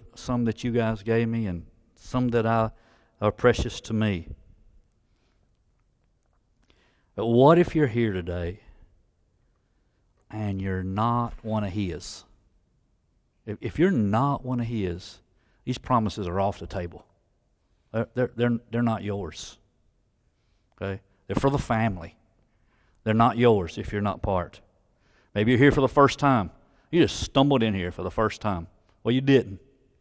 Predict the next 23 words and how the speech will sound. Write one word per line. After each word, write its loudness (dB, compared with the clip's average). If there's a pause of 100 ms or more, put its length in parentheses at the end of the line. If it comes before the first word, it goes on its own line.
(240)
God 0
put 0
you -6
here. -10 (800)
Or 6
you're 6
here 2 (160)
every -4 (400)
Sunday. -4 (2250)
But 0
if -2
you're 0
not -2
his, -2
they're -6
not -6
for -14
you. -10 (2250)
Here's 2
what 4
the -4
Bible 6
says. 0